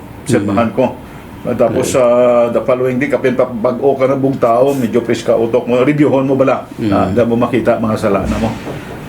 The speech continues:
Speaker 1: So, kinahanglan metikuloso ka, may idagod nga ma-, malimitahan ang, ah, subong sina nga sala nga nag-cause ng delay ng pag-release ng, ah, financial assistance sa atong members ng Barangay Tanod. Bert Subong, no, may record ko diri sa mga kabanwahanan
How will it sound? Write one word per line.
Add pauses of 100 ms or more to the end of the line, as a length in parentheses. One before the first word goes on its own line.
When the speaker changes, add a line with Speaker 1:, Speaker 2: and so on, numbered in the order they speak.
(100)
Speaker 1:
So,
kinahanglan
metikuloso
ka,
may
idagod
nga (600)
ma-,
malimitahan
ang,
ah,
subong
sina
nga
sala (680)
nga
nag-cause
ng
delay (480)
ng
pag-release
ng,
ah,
financial
assistance
sa
atong
members
ng
Barangay
Tanod. (640)
Bert
Subong, (560)
no,
may
record
ko
diri
sa
mga
kabanwahanan